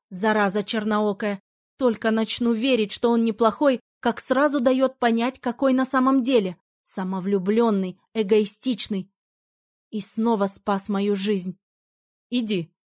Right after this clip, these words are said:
выпей успокоительного, отдохни, выспись", велел маг, взяв меня за руку и как маленькую девочку подводя к двери. "До встречи на балу".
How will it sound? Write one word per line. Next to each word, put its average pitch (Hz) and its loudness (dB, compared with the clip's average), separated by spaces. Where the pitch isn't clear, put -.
выпей 220 0
успокоительного, 208 0
отдохни, 202 -2
выспись", 208 -4
велел 214 2
маг, 220 2
взяв 196 -2
меня 214 0
за 233 0
руку 220 0
и 220 -8
как 226 -2
маленькую 208 0
девочку 240 -2
подводя 202 0
к 202 -4
двери. 202 -4
"До 208 2
встречи 202 -2
на 214 2
балу". 214 2